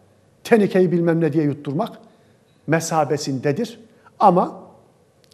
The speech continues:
bunlar belli bir şey, çalışmadan sonra tabii ki her çalışmanın bir karşılığı alınır. Toplumda da, değişik toplumlarda alınıyor. İnsanlar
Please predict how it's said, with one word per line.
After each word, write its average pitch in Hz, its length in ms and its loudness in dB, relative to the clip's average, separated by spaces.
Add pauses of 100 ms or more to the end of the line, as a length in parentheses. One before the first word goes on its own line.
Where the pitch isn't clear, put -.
(400)
bunlar 202 380 0
belli 175 240 4
bir 175 60 0
şey, 139 320 -2
çalışmadan 143 540 0
sonra 127 260 -4
tabii 120 200 -8
ki - 80 -10
her 147 140 -2
çalışmanın 123 520 -8
bir 117 80 -14
karşılığı 120 440 -8
alınır. 175 400 -6 (420)
Toplumda 131 440 -8
da, - 140 -8
değişik 143 260 -6
toplumlarda 127 480 -8
alınıyor. 147 340 -4
İnsanlar 160 380 -6